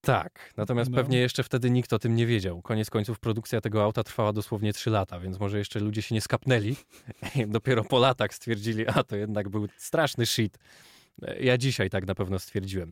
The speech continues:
Speaker 1: No i co? Teraz, y, przechodząc do tych teorii spiskowych, okazuje się, że John DeLorean rat-, pró-, podobno próbując ratować swoje podupadające przedsiębiorstwo, które wyprodukowało tylko jeden samochód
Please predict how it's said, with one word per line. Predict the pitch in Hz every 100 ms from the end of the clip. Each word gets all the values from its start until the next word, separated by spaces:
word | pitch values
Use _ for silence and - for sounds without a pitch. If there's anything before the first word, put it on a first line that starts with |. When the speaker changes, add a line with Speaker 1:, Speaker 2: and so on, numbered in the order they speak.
| -
Speaker 1:
No | 117 139
i |
co? | 151 135 104
Teraz, | 117 127 120
y, | 127 110
przechodząc | - 120 123 120 113
do |
tych | 113 120
teorii | - 110 101
spiskowych, | - 92 - 92 101 - _ _ _ -
okazuje | 113 110 110 117 113
się, | - 110 107 110 110
że | 98 98 98 95 98 98 101 - _ _ - _ _ _ _ _ _ _ - 104
John | 135 165
DeLorean | 156 147 110 98 98 120 - _ _ _ _ _ -
rat-, | 107 - _ _ -
pró-, | 123 107
podobno | 120 131 143 120
próbując | 127 110 143 170 131
ratować | 120 - 135 131
swoje | - - 107
podupadające | 120 110 107 107 107 147 -
przedsiębiorstwo, | - - 117 110 113 - 95
które | - 104
wyprodukowało | 101 - 107 107 104 101 107
tylko | 139 143
jeden | 123 113
samochód | 104 104 98 92 90